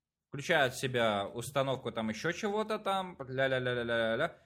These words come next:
Я сижу, сижу, сижу, на это дело смотрю, смотрю. Такой: Подожди, так, подо-, подожди, вот тут вот под конец здесь какая-то командная строка, так,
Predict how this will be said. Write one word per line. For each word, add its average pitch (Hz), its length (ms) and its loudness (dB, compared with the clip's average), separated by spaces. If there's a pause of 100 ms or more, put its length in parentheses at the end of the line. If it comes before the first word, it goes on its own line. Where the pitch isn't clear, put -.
(260)
Я 123 120 -4
сижу, 127 340 -4
сижу, 143 320 -4
сижу, 135 400 -6
на 120 220 -2
это 120 140 -4
дело 117 220 -2
смотрю, 117 420 -6
смотрю. 139 420 -6 (600)
Такой: 120 360 0 (140)
Подожди, 143 500 -2 (440)
так, 127 320 2
подо-, 110 300 -6
подожди, 127 280 2
вот 110 180 -6
тут 127 120 0
вот 117 140 -2
под 117 140 -8
конец 147 260 -4
здесь 131 160 -6
какая-то 120 600 0 (560)
командная 131 440 -2
строка, 131 480 0
так, 151 560 0